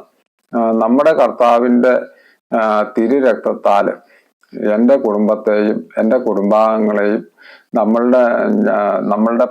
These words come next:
പറമ്പുകളെയും ഒക്കെ കഴുകി വിശദീകരിക്കണമേ എന്ന് ദൈവത്തോട് പ്രാർത്ഥിക്കുക. കർത്താവിന്റെ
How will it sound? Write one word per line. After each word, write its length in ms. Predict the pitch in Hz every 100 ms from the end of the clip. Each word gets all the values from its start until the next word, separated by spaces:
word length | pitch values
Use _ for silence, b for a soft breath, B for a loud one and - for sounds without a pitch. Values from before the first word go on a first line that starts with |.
| 104
പറമ്പുകളെയും 720 | 104 110 113 110 104 104 - - 107
ഒക്കെ 240 | - 131 - - b b -
കഴുകി 380 | 113 117 143 165
വിശദീകരിക്കണമേ 880 | 117 - 110 107 104 104 98 104 107 - - 101
എന്ന് 200 | 104 113 - -
ദൈവത്തോട് 540 | 101 101 101 98 101 - -
പ്രാർത്ഥിക്കുക. 540 | - 95 92 82 78 76 - _ B B B B B 131
കർത്താവിന്റെ 680 | 127 156 147 151 160 160